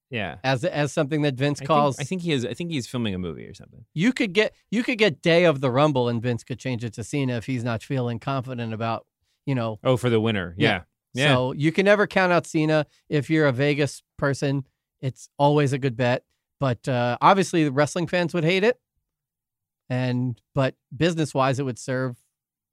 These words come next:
Speaker 2: a,
Speaker 1: Yeah.
Speaker 2: a bunch of, uh, of people.
Speaker 1: I
Speaker 2: But
Speaker 1: guess you can kinda, a-, as always, put Randy Orton as, like, a lesser version of that same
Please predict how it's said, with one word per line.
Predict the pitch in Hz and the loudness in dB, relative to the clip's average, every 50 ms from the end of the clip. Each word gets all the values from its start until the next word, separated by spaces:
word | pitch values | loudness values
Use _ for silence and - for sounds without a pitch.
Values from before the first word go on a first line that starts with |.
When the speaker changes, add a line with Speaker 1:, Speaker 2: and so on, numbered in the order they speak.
| _ - | _ -6
Speaker 2:
a, | 123 120 | -4 -4
Speaker 1:
Yeah. | 101 101 101 123 117 | -2 -2 -2 -2 -2
Speaker 2:
a | - | -2
bunch | 131 123 123 120 - | -2 -4 -4 -4 -6
of, | 139 123 110 104 113 | -8 -8 -8 -8 -8
uh, | 120 113 110 110 110 110 110 107 - _ _ _ _ _ - | -6 -6 -4 -4 -4 -6 -6 -8 -10 _ _ _ _ _ -12
of | - 117 110 - _ | -12 -12 -12 -12 _
people. | - 123 120 - - 117 | -10 -8 -8 -8 -6 -4
Speaker 1:
I | 120 | 0
Speaker 2:
But | 123 123 | 2 4
Speaker 1:
guess | 151 156 147 | 2 2 2
you | - 180 | 0 -2
can | 147 139 120 | -2 0 0
kinda, | 127 131 123 120 | 2 2 2 2
a-, | 113 104 95 120 110 - - | 0 0 -2 -4 -4 -4 -4
as | 123 120 117 | -2 0 2
always, | 120 120 120 113 107 104 - | 2 4 4 2 2 0 -2
put | - 127 110 | -6 -6 -4
Randy | 117 113 113 110 107 107 104 | -2 -2 -2 -2 -2 -2 -2
Orton | 107 110 98 110 107 104 | -2 -2 -4 -4 -6 -6
as, | 98 92 | -6 -6
like, | 98 98 95 90 90 _ _ _ _ _ _ | -6 -6 -6 -6 -8 _ _ _ _ _ _
a | - 110 | -8 -6
lesser | 101 101 107 107 - - 110 | -4 -2 -2 -2 -2 -2 -2
version | 98 95 104 104 104 92 107 | -2 0 -2 -2 -2 -2 -2
of | 107 95 98 | -4 -2 -2
that | 104 104 - | -4 -4 -4
same | - - 110 104 104 101 98 98 85 - | -4 -2 -2 0 0 -2 -2 -4 -8 -10